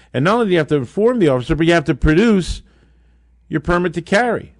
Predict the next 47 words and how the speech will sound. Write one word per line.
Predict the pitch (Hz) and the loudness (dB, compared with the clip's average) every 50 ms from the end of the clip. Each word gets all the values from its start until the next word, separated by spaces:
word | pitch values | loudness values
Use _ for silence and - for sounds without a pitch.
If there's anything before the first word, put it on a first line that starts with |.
| _ - | _ -12
Your | 160 123 113 | -10 -10 -8
failure | - - 165 165 170 170 160 | -4 -2 2 2 4 4 2
to | 151 | 2
produce | 139 156 165 165 131 131 | 0 0 -2 -2 -2 -4
a | 135 | -6
permit | - 151 151 147 147 135 | -2 -2 -2 -2 -4 -8
to | 143 | -10
carry | - - 165 170 226 226 180 151 143 135 _ _ _ _ _ _ _ _ _ _ _ _ _ _ _ _ | -8 -4 -4 -2 -2 -4 -4 -6 -6 -8 _ _ _ _ _ _ _ _ _ _ _ _ _ _ _ _
subjects | _ - 131 120 113 120 143 139 120 - - | _ -12 -12 -10 -4 -2 -2 -2 -2 -4 -8
you | 143 139 | -10 -10
to | 123 - 139 135 135 | -8 -6 -4 -2 -2
a | 135 131 | -2 -4
disorderly | 113 127 135 113 - 147 139 135 143 135 | -4 -6 -6 -2 -2 -2 0 0 -2 -4
persons | - 143 165 202 208 - 196 170 | -2 0 0 0 -2 -2 -4 -6
offense | 135 117 - 135 131 123 - | -6 -4 -2 -2 -4 -4 -4
for | - | -6
not | 120 135 135 135 | -6 -4 -2 -2
having | 135 135 135 139 | -2 -2 -2 -2
that | 135 131 127 - | -4 -4 -6 -4
card | - 143 139 135 127 | -2 0 0 0 0
on | 127 143 185 220 208 | 0 -2 -2 -4 -4
you, | 165 151 147 _ _ _ _ _ _ _ _ | -4 -6 -8 _ _ _ _ _ _ _ _
and | - 143 156 | -4 0 2
you're | 170 | 2
looking | 165 151 - 160 147 | 2 2 0 -2 -2
at | 147 131 | -2 -2
six | - - 151 127 - - | -2 -4 -4 -4 -4 -6
months | 143 147 147 - - | -4 -4 -4 -4 -6
in | 143 | -8
the | 143 123 | -8 -6
county | - 143 143 143 143 143 | -4 -2 -2 -2 -2 -4
jail | 131 117 139 139 139 135 | -4 -4 -2 -2 -2 -2
for | 123 - 135 131 | -4 -6 -6 -6
that. | 151 190 233 208 - - _ _ _ _ _ _ _ _ _ _ _ _ _ _ _ _ _ | -6 -6 -8 -10 -12 -18 _ _ _ _ _ _ _ _ _ _ _ _ _ _ _ _ _
So | - - 127 120 | -6 -4 -4 -2
duty | 113 120 165 202 202 226 180 | -2 -2 -2 -2 -2 -4 -4
to | - 190 185 | -2 -2 -2
inform | 170 143 - - - 190 190 180 156 143 135 | -2 -2 -6 -6 -6 -4 -2 -2 -2 -2 -4
is | 117 107 | -4 -6
serious | - - 160 175 185 165 123 104 90 - - | -8 -6 -6 -4 -4 -4 -4 -4 -6 -8 -10
in | - 90 85 | -14 -14 -14
Jersey, | - 87 80 78 78 78 80 82 | -14 -14 -16 -16 -16 -18 -18 -16
and | 82 90 | -14 -12
you | 95 | -10
gotta | 98 107 110 117 113 | -8 -6 -6 -4 -4
make | 113 113 101 | -6 -6 -8
sure | - - - 139 143 147 135 117 110 104 | -10 -12 -10 -8 -6 -4 -4 -4 -6 -6